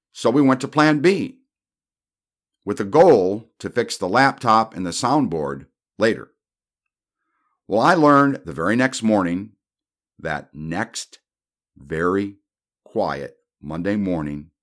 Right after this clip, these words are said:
in the stillness of the very quiet sanctuary, that the laptop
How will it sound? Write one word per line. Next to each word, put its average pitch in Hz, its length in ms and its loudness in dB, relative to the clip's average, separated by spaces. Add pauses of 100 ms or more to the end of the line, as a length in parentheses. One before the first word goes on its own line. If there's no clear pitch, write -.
(400)
in 87 100 -8
the 87 100 -6
stillness 131 840 -4
of 67 100 -20
the 67 80 -14
very 80 380 -6
quiet 90 420 -6
sanctuary, 60 840 -12 (720)
that 80 160 -14
the 95 80 -4
laptop 98 960 -2